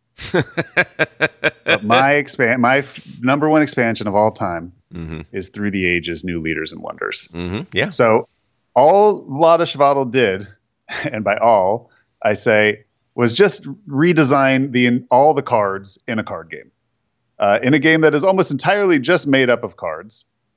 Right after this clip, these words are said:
Speaker 2: he just redesigned all of them. Uh, Through the Ages is one of my favorite games of all time and always was. It was long. It was not well balanced. <laughs> It was, it had very specific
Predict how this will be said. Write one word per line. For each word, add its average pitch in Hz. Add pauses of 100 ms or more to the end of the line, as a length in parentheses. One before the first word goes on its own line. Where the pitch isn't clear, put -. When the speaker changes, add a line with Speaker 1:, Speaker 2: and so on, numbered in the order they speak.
(100)
Speaker 2:
he 135
just 120
redesigned 98 (160)
all 92
of 80
them. - (680)
Uh, 104 (180)
Through 180
the 180
Ages 135 (360)
is 101
one 117
of 127
my 101
favorite 95
games 95
of 87
all 92
time 98
and 95
always 90
was. 95 (480)
It 123
was 87
long. 131 (380)
It 113
was 98 (100)
not 101
well 92
balanced. 127 (100)
<laughs> -
It 127 (180)
was, 107
it 127
had 101
very 123
specific 113